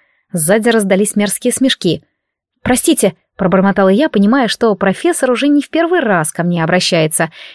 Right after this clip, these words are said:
а я из-за своей глупой мечтательности всё прослушала. «Не могли бы вы повторить свой вопрос?»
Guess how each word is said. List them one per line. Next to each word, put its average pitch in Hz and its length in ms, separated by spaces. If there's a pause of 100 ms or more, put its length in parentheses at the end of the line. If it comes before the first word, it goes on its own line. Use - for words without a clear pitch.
а 214 80
я 220 320
из-за 185 340
своей 226 360
глупой 208 340
мечтательности 208 800
всё 247 180
прослушала. 170 680 (680)
«Не 240 140
могли 262 320
бы 233 140
вы 233 180
повторить 277 540
свой 202 180
вопрос?» 196 540